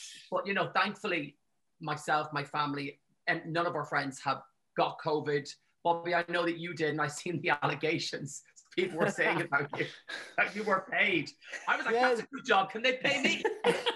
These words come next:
Speaker 2: Yeah.
Speaker 3: Yeah. People think that Boris just slid into my D Ms and was like, "Bob, do you want five grand?" Well, it started off being five grand allegedly over Christmas when I did, and then as time progressed to March, I think it went up. They was like,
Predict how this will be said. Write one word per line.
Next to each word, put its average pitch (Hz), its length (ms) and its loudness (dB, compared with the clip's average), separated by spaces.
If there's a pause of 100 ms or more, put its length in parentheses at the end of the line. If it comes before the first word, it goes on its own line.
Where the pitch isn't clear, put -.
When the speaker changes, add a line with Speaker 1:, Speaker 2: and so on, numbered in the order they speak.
Speaker 2:
Yeah. 226 680 2 (120)
Speaker 3:
Yeah. 269 160 4 (480)
People 262 400 4
think 214 380 4
that 190 180 -2
Boris 196 420 4
just - 300 -2
slid 220 260 4
into 196 300 0
my 196 220 2
D 185 240 0
Ms 147 500 0
and 156 120 2
was 160 200 -2
like, 170 300 4 (120)
"Bob, 190 320 2
do 165 80 -4
you 160 40 -6
want 180 260 4
five 160 400 2
grand?" 160 280 2
Well, 185 100 2
it 156 100 -6
started 247 280 2
off 233 120 0
being 214 180 4
five 202 300 2
grand 185 280 0
allegedly 160 440 0
over 151 180 4
Christmas 165 460 -2
when 151 100 -2
I 170 140 4
did, 139 160 2
and 151 100 2
then 165 120 2 (300)
as 170 120 4
time 214 300 2
progressed 196 540 -2
to 180 100 -4
March, 175 380 0
I 165 60 2
think 196 200 -2
it 180 80 -2
went 190 120 4
up. 139 80 2
They 170 80 0
was 151 100 -8
like, 170 140 6